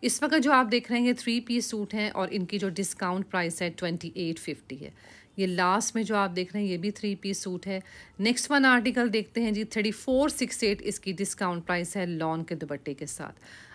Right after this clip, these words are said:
अब अगर आपने मेरी स्टिच सेल वाली वीडियो देखी है, तो आपको पता चल गया होगा कि सारे आर्टिकल्स सेम आपको स्टिच में भी सेल में मिल जाते हैं।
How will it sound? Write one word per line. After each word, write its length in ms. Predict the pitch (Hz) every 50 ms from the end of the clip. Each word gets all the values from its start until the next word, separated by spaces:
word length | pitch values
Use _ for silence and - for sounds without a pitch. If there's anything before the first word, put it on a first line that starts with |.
| - -
अब 120 | 214 208
अगर 200 | 247 220 262 254
आपने 260 | 247 240 226 240 247
मेरी 220 | 240 247 240 247 240
स्टिच 480 | - - - 302 320 320 320 - - - - - -
सेल 400 | - - - - 226 220 233 226
वाली 200 | 233 247 240 240
वीडियो 280 | 214 214 202 180 202 196
देखी 340 | 175 185 180 180 - 185 202
है, 100 | 208 185
तो 100 | 196 190
आपको 400 | 180 180 180 - - - - 185
पता 240 | 190 185 180 190
चल 220 | 185 - 190 175 175
गया 160 | 156 180 185
होगा 160 | 190 180 180
कि 160 | 170 - 180
सारे 380 | 185 - - 202 180 180 196 208
आर्टिकल्स 580 | 196 175 175 175 175 170 180 180 190 - - - - - - - - -
सेम 360 | - - - 226 214 214 220 208
आपको 340 | 196 185 185 175 - 190 175
स्टिच 340 | - - - 208 202 202 -
में 100 | 202 196
भी 140 | 170 202 214
सेल 260 | 208 - 214 185 180
में 120 | 185 185 185
मिल 200 | 180 175 175 170
जाते 300 | 190 180 180 175 - 180
हैं। 200 | 185 180 180